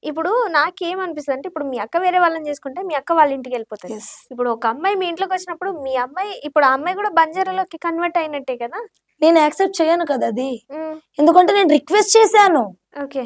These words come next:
Speaker 2: నేను వెళ్ళి రిక్వెస్ట్ చేశా వాళ్ళ మమ్మీకి.
Speaker 1: అంటే కలిసి
Speaker 2: ఎందుకు?
Speaker 1: ఉండేది వాళ్ళిద్దరు కదా, వా-, I
Speaker 2: కలిసి
Speaker 1: mean,
Speaker 2: అదే
Speaker 1: తనకి నచ్చాలి
Speaker 2: చెప్తున్నాను.
Speaker 1: కదా, మీ తమ్ముడికి
Speaker 2: నేను అదే
Speaker 1: నచ్చాలి కదా.
Speaker 2: చెప్తున్నాను. ఇప్పుడు నీ ఇష్టంతో వెళ్ళిపోయావు కదా,
Speaker 1: మ్మ్.
Speaker 2: నీ ఇష్టం ఉన్నట్టు తనని పోషించుకో.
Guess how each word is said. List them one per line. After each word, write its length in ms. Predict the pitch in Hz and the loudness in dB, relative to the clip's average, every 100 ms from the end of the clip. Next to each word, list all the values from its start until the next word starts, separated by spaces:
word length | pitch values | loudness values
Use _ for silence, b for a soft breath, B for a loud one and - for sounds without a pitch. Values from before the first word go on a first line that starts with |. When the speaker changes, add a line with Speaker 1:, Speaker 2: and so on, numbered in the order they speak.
| 233 | -2
Speaker 2:
నేను 260 | 247 262 254 | 2 4 6
వెళ్ళి 220 | 247 311 | 6 4
రిక్వెస్ట్ 420 | 311 233 330 349 | 0 0 0 2
చేశా 180 | 359 349 | 4 6
వాళ్ళ 180 | 285 262 | 6 4
మమ్మీకి. 580 | 240 254 262 262 208 180 _ - | 2 2 0 0 -8 -12 _ -10
Speaker 1:
అంటే 180 | 339 | -6
కలిసి 200 | 440 370 | 4 6
Speaker 2:
ఎందుకు? 180 | - - | 6 6
Speaker 1:
ఉండేది 260 | 508 508 466 | 4 4 4
వాళ్ళిద్దరు 480 | 359 302 311 349 359 | 4 4 2 -2 0
కదా, 280 | 302 294 | 0 2
వా-, 200 | 277 262 | 0 0
I 40 | 240 | 4
Speaker 2:
కలిసి 260 | 311 381 | 6 6
Speaker 1:
mean, 160 | 415 - | 2 6
Speaker 2:
అదే 160 | 294 381 | 6 8
Speaker 1:
తనకి 100 | 427 | 8
నచ్చాలి 80 | |
Speaker 2:
చెప్తున్నాను. 500 | 403 440 415 403 349 | 8 8 8 10 8
Speaker 1:
కదా, 80 | - | 6
మీ 80 | 294 | 2
తమ్ముడికి 360 | 294 277 330 311 | 0 0 4 6
Speaker 2:
నేను 120 | 370 | 8
అదే 120 | 359 | 8
Speaker 1:
నచ్చాలి 120 | 427 | 8
కదా. 80 | 370 | 6
Speaker 2:
చెప్తున్నాను. 400 | 277 294 254 226 | 6 6 6 4
ఇప్పుడు 220 | 226 277 | 2 4
నీ 200 | 262 285 | 6 6
ఇష్టంతో 360 | 320 - 403 403 | 4 4 4 6
వెళ్ళిపోయావు 440 | 381 392 392 339 | 6 6 10 10
కదా, 340 | 247 208 240 403 453 294 | 10 8 8 6 -2 -12
Speaker 1:
మ్మ్. 280 | 302 294 302 - | -10 -12 -14 0
Speaker 2:
నీ 200 | 262 320 | 6 6
ఇష్టం 240 | 330 403 403 | 6 4 2
ఉన్నట్టు 360 | 415 440 539 - | 2 0 -2 4
తనని 180 | 415 427 | 4 4
పోషించుకో. 680 | 359 392 440 466 - - 196 | 4 6 6 4 2 -2 -8